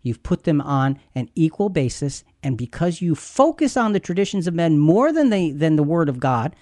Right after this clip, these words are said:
you've actually taken the word of God, the commandment of God, and lessened it and made your traditions that much more valuable in your own eyes." Not a good place to be.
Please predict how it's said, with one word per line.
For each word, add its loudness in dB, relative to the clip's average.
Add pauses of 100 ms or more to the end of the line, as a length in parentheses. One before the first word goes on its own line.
(240)
you've 0
actually 0
taken -4
the -2
word 0
of -8
God, 0
the -8
commandment -2
of -6
God, -4 (240)
and -4
lessened -2
it -14
and -2
made 2
your 2
traditions -2 (260)
that 0 (160)
much 2 (180)
more 0 (180)
valuable -2 (340)
in 6
your 4
own 2
eyes." -4 (180)
Not 2
a 0
good -2
place 0
to -8
be. -12